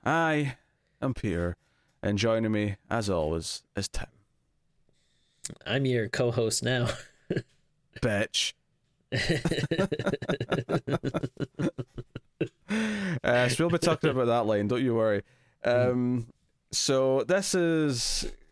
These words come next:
Speaker 1: you know, our horror movie podcast. I should probably say that first. <laughs> It's also the October
Speaker 2: Mm.
Speaker 1: thon. It is October. We have a bunch of extra episodes. And this is kind of a, a, a big ending, much like we did with, uh, Friday the thirteenth.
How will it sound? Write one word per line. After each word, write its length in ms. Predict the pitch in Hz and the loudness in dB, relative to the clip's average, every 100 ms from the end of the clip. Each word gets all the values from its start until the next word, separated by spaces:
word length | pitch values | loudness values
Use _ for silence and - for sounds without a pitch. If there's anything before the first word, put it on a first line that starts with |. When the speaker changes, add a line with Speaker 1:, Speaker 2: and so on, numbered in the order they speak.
| _ _ - | _ _ -4
Speaker 1:
you 100 | 190 | 0
know, 140 | 127 117 | 2 2
our 140 | 139 | 2
horror 200 | 135 131 | 2 2
movie 160 | 127 131 | 0 0
podcast. 500 | 110 101 - 98 - | 0 0 0 0 0
I 40 | |
should 120 | 104 107 | -4 0
probably 160 | 113 | 0
say 120 | 104 104 | 2 0
that 160 | 101 | 0
first. 280 | 104 98 - | 0 0 0
<laughs> 640 | - 127 175 143 127 - - | 0 2 2 2 0 -4 -6
It's 140 | - | 0
also 220 | 220 262 | 2 2
the 100 | 202 | 2
October 340 | 135 - 127 151 | 2 2 2 2
Speaker 2:
Mm. 100 | 131 | 2
Speaker 1:
thon. 300 | 123 110 139 | 2 2 2
It 80 | |
is 120 | 135 131 | 0 0
October. 380 | 135 156 156 156 | 0 0 2 2
We 80 | |
have 80 | 139 | 2
a 40 | 120 | 2
bunch 180 | 139 123 | 0 0
of 60 | |
extra 280 | 123 - 110 | -2 0 0
episodes. 480 | 127 143 - 143 139 - - - _ | 0 -2 0 0 -2 -8 -20 -20 _
And 400 | - 131 139 147 | -2 2 2 0
this 320 | 165 226 - 131 | 0 0 0 0
is 160 | - | -2
kind 260 | - 165 160 | 0 2 2
of 140 | 156 | 2
a, 40 | 143 135 120 120 110 | 2 2 2 2 2
a, 80 | 123 | 2
a 40 | |
big 200 | 113 185 | 2 2
ending, 420 | 160 147 147 151 - | 2 2 0 -2 -2
much 240 | 131 147 - | -2 0 0
like 200 | 139 135 - | 0 -2 -4
we 140 | 127 | -2
did 220 | 120 117 113 | 0 -2 -2
with, 220 | 113 - | -4 0
uh, 220 | 104 104 | 2 2
Friday 240 | 101 107 104 | 0 0 0
the 80 | 95 | 0
thirteenth. 520 | 98 98 160 160 | -2 0 0 0